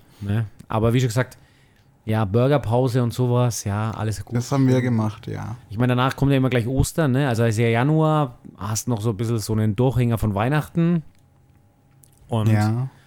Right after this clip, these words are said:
Speaker 1: dann kommt der Februar, da zieht dann, nach Fasching zieht dann auch das Geschäft wieder an, weil da wird nicht mehr so viel getrunken.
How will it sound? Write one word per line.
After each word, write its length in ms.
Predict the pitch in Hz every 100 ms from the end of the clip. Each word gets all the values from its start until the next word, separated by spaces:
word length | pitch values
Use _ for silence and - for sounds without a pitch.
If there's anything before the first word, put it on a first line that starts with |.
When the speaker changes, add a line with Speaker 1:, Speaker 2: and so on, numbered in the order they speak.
| _ -
Speaker 1:
dann 500 | 110 113 113 117 110
kommt 200 | 120 123
der 80 | 117
Februar, 480 | 131 135 160 151
da 160 | 135 117
zieht 220 | - 127
dann, 580 | 120 117 117 117 113 110
nach 220 | 117 117 -
Fasching 440 | 127 120 143 123
zieht 200 | - 127
dann 120 | 123
auch 80 | 110
das 160 | 113 110
Geschäft 260 | - 135 151
wieder 160 | 151
an, 200 | 147 160
weil 100 | 110
da 100 | 107
wird 120 | 113
nicht 100 | 117
mehr 80 | 110
so 100 | 110
viel 100 | 113
getrunken. 520 | 110 113 135 160 185